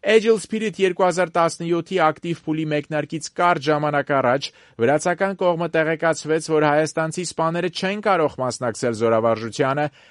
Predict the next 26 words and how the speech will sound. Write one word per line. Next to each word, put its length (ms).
հրաժարվելու 720
պատճառը 560
չներկայացվեց։ 920
Agile 400
Spirit 280
երկու 200
հազար 280
տասնյոթը 640
միջազգային 640
հրամանատարական 880
կայազորային 800
և 120
դաշտային 480
զորավարժություն 880
է, 40
որը 320
նպատակ 480
ունի 160
բարելավել 640
Վրաստանի, 640
A 160
M 80
N-ի, 320
նատօ-ի 400
անդամ 400
երկրների 540